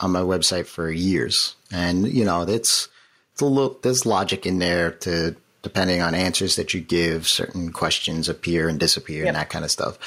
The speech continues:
Speaker 1: But to take that to the next level, um,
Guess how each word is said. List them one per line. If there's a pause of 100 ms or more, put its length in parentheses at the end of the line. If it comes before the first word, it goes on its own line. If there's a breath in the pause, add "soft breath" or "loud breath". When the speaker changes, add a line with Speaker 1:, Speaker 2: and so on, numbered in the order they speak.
(600 loud breath)
Speaker 1:
But
to
take
that
to
the
next
level, (460)
um,